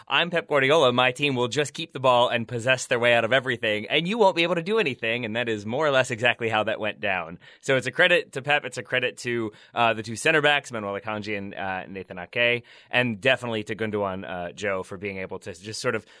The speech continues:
evade pressure, keep popping up in pockets of space, keep pulling defenders out to open up channels for other players. Uh, really just a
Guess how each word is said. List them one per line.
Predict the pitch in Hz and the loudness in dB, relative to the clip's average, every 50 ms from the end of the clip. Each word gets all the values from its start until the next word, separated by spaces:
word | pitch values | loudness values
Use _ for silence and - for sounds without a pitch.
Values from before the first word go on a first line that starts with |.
| _ - | _ -4
evade | - 120 117 147 156 156 135 | -4 0 2 4 2 2 0
pressure, | - 151 135 127 - 143 131 | 0 -2 -2 0 0 -2 -4
keep | 120 - 160 - - | -4 -4 -12 -12 -8
popping | - 123 123 123 131 123 | -4 -4 -4 -2 -4 -4
up | 123 123 - | -6 -4 -6
in | 113 107 | -6 -6
pockets | 107 120 117 - 127 - - | -4 -4 -4 -4 -6 -16 -16
of | 113 | -14
space, | - - 123 117 117 113 - | -8 -4 -2 -2 -2 -2 -6
keep | - 151 135 _ | -10 -14 -14 _
pulling | - 123 123 120 117 | -12 -10 -8 -6 -6
defenders | 113 - - 120 113 107 110 107 | -6 -4 -4 -4 -4 -4 -2 0
out | 120 117 113 110 101 _ - _ _ | 2 2 2 0 -2 _ -20 _ _
to | - - | -6 -4
open | 101 120 - 117 117 | -4 -4 -4 -2 -2
up | 117 120 110 _ - | -2 -2 -2 _ -12
channels | - 117 110 107 107 101 | -8 -8 -6 -6 -6 -8
for | - - - - | -8 -8 -4 0
other | 151 160 156 143 | 2 2 2 0
players. | - 151 143 135 135 131 131 131 123 - - _ - - - - | 0 2 4 4 4 4 2 0 -2 -8 -12 _ -18 -20 -12 -2
Uh, | - 120 120 123 - 117 127 151 | 2 2 4 2 2 0 2 2
really | 160 147 139 127 | 4 4 2 2
just | 113 120 131 117 - - | 2 0 -2 -2 -2 -4
a | 120 120 113 110 101 | -2 -2 -2 -2 -4